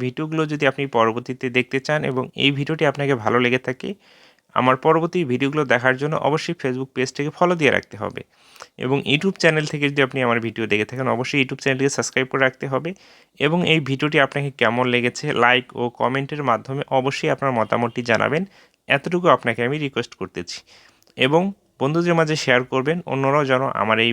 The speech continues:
ভিডিওটি দেখে কামিজ সেলাই করার সঠিক নিয়মটি শিখতে পারে এবং ফিনিশিং করে একটি কামিজ কীভাবে সেলাই করতে হবে, সেই নিয়মটিও শিখতে পারে।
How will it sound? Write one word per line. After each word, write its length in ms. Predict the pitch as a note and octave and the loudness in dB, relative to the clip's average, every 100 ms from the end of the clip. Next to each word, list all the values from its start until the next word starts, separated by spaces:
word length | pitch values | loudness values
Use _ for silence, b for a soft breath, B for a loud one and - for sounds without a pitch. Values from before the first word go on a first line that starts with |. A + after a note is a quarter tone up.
| A2+ | -2
ভিডিওটি 320 | A#2 C3 B2+ A#2 | -4 -2 -2 -2
দেখে 200 | G#2 - F#3 b b b b - | -2 -6 -12 b b b b 0
কামিজ 280 | A#2+ D3+ E3 - | 2 2 -2 -4
সেলাই 260 | A#2+ B2+ C3+ | 0 0 0
করার 200 | A#2+ A#2+ - | 0 0 0
সঠিক 240 | C#3 D3 - | -8 -10 -8
নিয়মটি 320 | B2+ B2 C3 C#3 | -4 -2 -4 -6
শিখতে 280 | - A2 - - | -8 -6 -6 0
পারে 180 | A2+ E3 G3 b b b b - | 0 0 -6 b b b b -2
এবং 100 | D#3 E3 - | 0 0 0
ফিনিশিং 300 | E3 E3 F3+ | -2 0 0
করে 120 | F3 E3 | 0 0
একটি 140 | E3 D#3 | 0 2
কামিজ 220 | C3+ C#3 - | 2 0 -4
কীভাবে 320 | C3+ C3 C3+ C3+ | -4 -2 -2 0
সেলাই 240 | A#2+ A#2 A#2 | 0 0 -2
করতে 220 | A#2 - A#2+ | -8 -8 -8
হবে, 180 | B2 G3 b b b - | -6 -8 b b b -12
সেই 180 | - C#3 B2+ | -2 0 4
নিয়মটিও 340 | A#2+ B2 B2 - | 2 2 -2 -2
শিখতে 240 | F#2+ - F2 | -4 -4 -4
পারে। 160 | D#2+ | -4